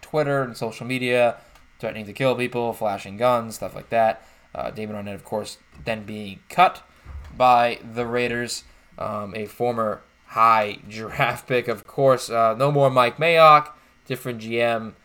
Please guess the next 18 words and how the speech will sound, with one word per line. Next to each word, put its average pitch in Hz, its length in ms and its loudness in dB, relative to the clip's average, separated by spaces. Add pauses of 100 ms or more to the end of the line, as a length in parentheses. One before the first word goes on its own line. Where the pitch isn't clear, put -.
(200)
uh, 95 180 -6
most 113 380 -4
likely 117 280 -4
set 120 260 -6
to 113 60 -12
come 117 260 -2
in 110 240 -8 (120)
is 107 180 -10
a 110 100 -8
new 110 220 -8
coach 110 480 -8 (360)
as 101 360 -6
well. 113 380 2
Very 107 240 -6
well 101 180 -10
could 107 240 -10
be 98 260 -14
Jim 104 340 -12